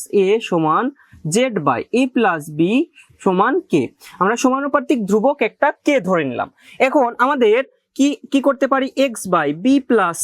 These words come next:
c সমান আমরা k লিখতে পারি। তাহলে আমরা কি করব? এখানে x সমান আমরা কি লিখতে পারি? b k in plus c k। ওকে, আমরা k টাকে এই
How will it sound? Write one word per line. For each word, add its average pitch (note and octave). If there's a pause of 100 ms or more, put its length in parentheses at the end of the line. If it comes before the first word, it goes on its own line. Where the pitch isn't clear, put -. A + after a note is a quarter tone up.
c - (640)
সমান C4
আমরা C4+
k - (160)
লিখতে A#3+
পারি। A3 (340)
তাহলে G3
আমরা C#4
কি C4+
করব? C4+ (500)
এখানে B3 (300)
x - (200)
সমান A#3
আমরা A#3+
কি C4+
লিখতে B3+
পারি? F#3 (360)
b - (360)
k - (460)
in A3+ (300)
plus A3 (160)
c - (220)
k। - (540)
ওকে, C#4 (420)
আমরা B3+ (280)
k - (180)
টাকে D4 (340)
এই C4